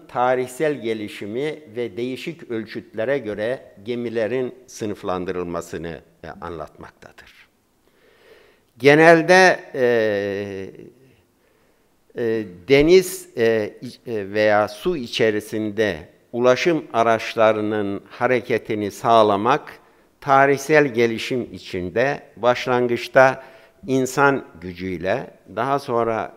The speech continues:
rüzgar gücüyle ve son olarak da değişik makinalarla sağlanmıştır. Bunun için, e, bu nedenle tarihsel gelişim içerisinde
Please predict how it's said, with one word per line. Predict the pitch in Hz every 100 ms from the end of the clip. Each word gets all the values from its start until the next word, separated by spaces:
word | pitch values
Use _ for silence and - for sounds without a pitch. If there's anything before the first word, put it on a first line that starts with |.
| -
rüzgar | 113 110 113 139
gücüyle | 123 90 78 90 85 85 131 160 - _ _
ve | - 131 131 -
son | - - 165
olarak | 143 - 95 92 90 -
da | 147 151 -
değişik | 107 117 117 113 160 -
makinalarla | 98 107 113 107 101 104 87 76 - _ 85
sağlanmıştır. | - 92 82 82 71 82 - - - - _ _ _ _ - - _ _ -
Bunun | 123 175 196
için, | 156 - 131 156 - - - - _ _
e, | 117 107 104 98 98 95 120
bu | 180
nedenle | 156 123 107 95 101 101 - -
tarihsel | - 135 139 143 143 165 156
gelişim | 127 127 127 123 165 151
içerisinde | 107 98 110 104 98 - 101 95 113 143 147